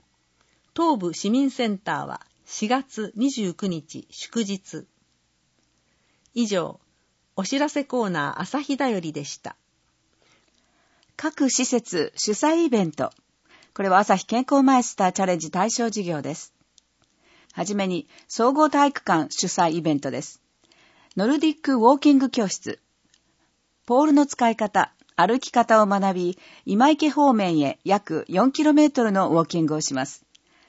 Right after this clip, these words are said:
Speaker 2: 時、四月十三日月曜日と五月二十日水曜日、いずれも十時から十二時まで。定員は二十人、成人の方先着順です。費用は三百円。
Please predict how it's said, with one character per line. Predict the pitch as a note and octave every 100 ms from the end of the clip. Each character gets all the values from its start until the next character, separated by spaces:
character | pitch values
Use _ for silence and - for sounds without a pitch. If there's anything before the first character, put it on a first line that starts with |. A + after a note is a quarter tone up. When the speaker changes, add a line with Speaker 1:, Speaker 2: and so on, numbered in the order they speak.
| _
Speaker 2:
時、 | F3 E3+ E3+ - _ _ -
四 | - A3+
月 | D4+ D#4
十 | C4+ D4
三 | C4+ G#3 E3+
日 | D3 -
月 | C#3 D#3 A#3+
曜 | B3 G#3+
日 | -
と | - C3 - _
五 | - C4+
月 | C#4 G3+
二 | F3 D#3+
十 | -
日 | D3+
水 | - F3 G#3
曜 | G#3+ E3+
日、 | - -
い | E3
ず | E3
れ | G3
も | F3 F#3 - -
十 | A3 D#4
時 | G#3+ -
か | D3
ら | B2 -
十 | F3+ F#3+
二 | A#3+
時 | G#3+ D3+
ま | B2+
で。 | B2 - _ _ _ _ _ _ _ _ _
定 | F#3+ G3
員 | G3 F#3+
は | F3+ F3+ F#3
二 | F#3 F#3+
十 | B3 D4
人、 | E3 B2 - _
成 | - - B3 D4+
人 | C#4+ C4+
の | C4
方 | B3+ A3 G#3 -
先 | - A3
着 | G#3+ G#3 F#3
順 | E3+ C#3+
で | D3
す。 | - _ _ _ _ -
費 | D#4+
用 | E4+ A3+
は | D#3+
三 | - F3
百 | G#3 G#3 F#3+
円。 | D3 D#3+